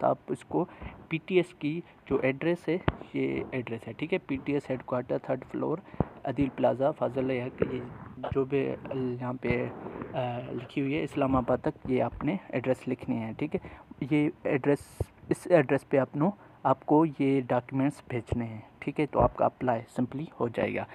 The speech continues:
तो दोस्तों, अगर आप चाहते हो कि physically, अ, कैसे apply करें,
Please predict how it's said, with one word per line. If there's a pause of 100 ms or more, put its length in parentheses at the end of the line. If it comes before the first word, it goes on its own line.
(300)
तो
दोस्तों,
अगर
आप (480)
चाहते
हो
कि
physically, (180)
अ,
कैसे
apply
करें,